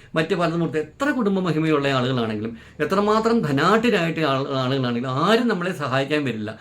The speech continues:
ആരും നമുക്ക് മു-, നമ്മുടെ മുന്നിലേക്ക് ഒരു തളികയിൽ കഞ്ഞി വെച്ചിട്ട് ഒരു നേരം നമുക്ക് തരും,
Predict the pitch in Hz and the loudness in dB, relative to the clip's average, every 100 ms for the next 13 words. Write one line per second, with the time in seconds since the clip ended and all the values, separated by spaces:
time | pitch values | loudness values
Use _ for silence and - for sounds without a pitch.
0 | - - 143 165 202 214 202 170 165 175 | -18 -8 0 2 4 2 2 0 -2 -4
1 | 175 160 147 151 156 147 147 156 151 156 | -2 0 0 0 0 0 0 0 0 -2
2 | 135 147 139 135 143 160 139 139 151 143 | -2 -2 -2 -2 -2 -4 -2 -2 -2 -4
3 | 139 143 170 262 254 202 175 135 135 117 | -6 -4 0 2 2 0 0 -2 -4 -6
4 | 104 | -8